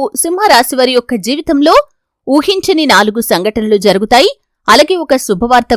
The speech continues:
కూడా వారు వినబోతున్నారు. అయితే అమావాస్యలోపు సింహరాశి వారి యొక్క గోచార ఫలితాలు ఏ విధంగా ఉండబోతున్నాయి, వారి జీవితంలో జరగబోయే ఆ నాలుగు సంఘటనలు ఏంటి, అలాగే వారు వినబోయే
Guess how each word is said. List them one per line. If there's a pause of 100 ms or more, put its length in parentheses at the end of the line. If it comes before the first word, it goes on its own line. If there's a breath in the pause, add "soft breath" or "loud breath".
కూడా
వారు
వినబోతున్నారు. (540)
అయితే (100)
అమావాస్యలోపు (260)
సింహరాశి
వారి
యొక్క (120)
గోచార
ఫలితాలు (120)
ఏ
విధంగా (100)
ఉండబోతున్నాయి, (500)
వారి
జీవితంలో (120)
జరగబోయే (240)
ఆ (140)
నాలుగు (100)
సంఘటనలు (120)
ఏంటి, (380)
అలాగే (100)
వారు
వినబోయే